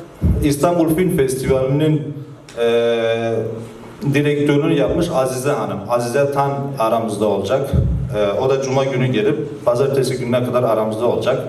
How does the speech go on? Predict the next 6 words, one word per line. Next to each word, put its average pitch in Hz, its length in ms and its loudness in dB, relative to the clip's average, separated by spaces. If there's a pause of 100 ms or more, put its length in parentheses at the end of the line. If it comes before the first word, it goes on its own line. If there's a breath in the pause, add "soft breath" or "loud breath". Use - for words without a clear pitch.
(640 loud breath)
E, 113 40 2
aynı 143 360 2
zamanda 135 420 2
da 160 80 4
ulusal 135 580 0 (340)
jürimizde 104 640 0